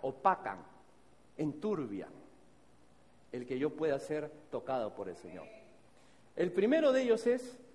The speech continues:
que uno contrista al Espíritu. El segundo, que uno apaga al Espíritu. Y el tercero, que uno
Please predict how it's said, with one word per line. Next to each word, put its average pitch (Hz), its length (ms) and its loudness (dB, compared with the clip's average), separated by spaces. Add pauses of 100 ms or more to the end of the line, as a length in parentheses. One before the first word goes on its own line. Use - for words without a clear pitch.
(160)
que 165 120 0
uno 208 300 2
contrista 156 720 -2 (420)
al 131 180 2
Espíritu. 110 540 -6 (880)
El 196 140 6
segundo, 269 640 4
que 170 100 2
uno 214 420 0
apaga 139 600 4 (480)
al 123 180 0
Espíritu. 165 520 -6 (240)
Y 160 100 2
el 175 120 2
tercero, 233 480 4
que 190 260 -2
uno 208 420 2